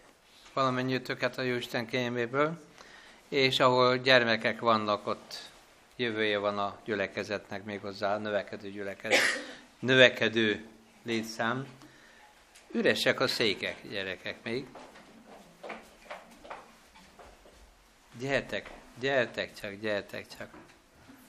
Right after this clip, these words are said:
Nagyon jó, nagyon jó. Az is jó, hogy amikor az anyukák, apukák ölében vannak a gyermekek, az is, amikor már önálló.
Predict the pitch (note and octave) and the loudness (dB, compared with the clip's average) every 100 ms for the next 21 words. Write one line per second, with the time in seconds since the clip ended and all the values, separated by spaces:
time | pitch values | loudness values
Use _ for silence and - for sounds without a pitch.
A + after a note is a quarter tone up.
0 | - _ _ _ _ _ _ G#2+ A2 A2+ | -20 _ _ _ _ _ _ -8 0 0
1 | G#2+ F#2 F#2 G2+ G2+ G2 G2 - - - | 0 -6 -8 -10 -10 -12 -18 -20 -20 -20
2 | - - G#2+ G2+ G2 F#2+ F2+ F#2 - - | -20 -6 -6 -6 -10 -12 -12 -14 -20 -20
3 | _ _ - - - B2+ B2 - C3 A2+ | _ _ -20 -8 0 0 0 -2 -2 0
4 | A2+ A2 G#2+ G#2+ A2 G#2 G2+ G#2+ - A#2+ | -2 -4 -6 -6 -2 -2 -2 -6 -6 -4
5 | G#2+ G2+ G#2 G2 - - _ _ _ _ | -4 -2 -2 -2 -8 -20 _ _ _ _
6 | - A#2 A2 G2 G#2 - A2+ G2+ G2 G2+ | -6 -6 -6 -4 -4 -2 -2 -2 -2 -4
7 | G2 G2 F#2+ G2 G2 F#2+ F#2 F2 G2+ G2+ | -4 -6 -8 -6 -6 -6 -10 -14 -12 -10
8 | F#2+ F#2+ - G2+ F#2+ G2 F#2+ F#2 F#2+ - | -12 -14 -16 -16 -14 -12 -10 -12 -14 -20
9 | - - A2+ G#2+ G2 G2 G2 | -20 -12 -6 -2 -2 -2 -8